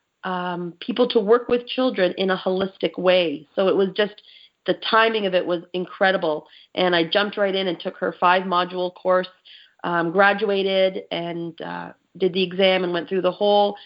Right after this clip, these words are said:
process of becoming an accredited holistic youth life coach through the International Coach Federation. And her whole life approach to working with children was phenomenal and married with my energy medicine.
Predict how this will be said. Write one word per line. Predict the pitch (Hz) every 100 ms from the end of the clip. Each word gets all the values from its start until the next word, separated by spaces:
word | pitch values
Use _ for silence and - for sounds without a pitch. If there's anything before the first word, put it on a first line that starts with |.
| _ -
process | 202 190 190 180
of | 180
becoming | 175 175 185 175 175
an | 170
accredited | 165 185 180 175 170 - _ _ 196
holistic | 196 196 185
youth | 185 180
life | 214 220 - -
coach | 185 165 -
through | - 185
the | 180
International | 170 175 165 165 160
Coach | 220 196 -
Federation. | 175 165 160 160 160 156 - - _ _ -
And | 185 180 180
her | 220 208
whole | - 233 254 262
life | 214 220
approach | 196 - - 196 - - - - -
to | 196
working | 196 202 202
with | 185 -
children | - 202 196 185
was | 175 -
phenomenal | 190 180 170 175 175 160
and | 170 180
married | 185 214 214 220 196 _ - _
with | 185 190 196
my | 180 170
energy | 170 170 175
medicine. | 175 170 175 151 156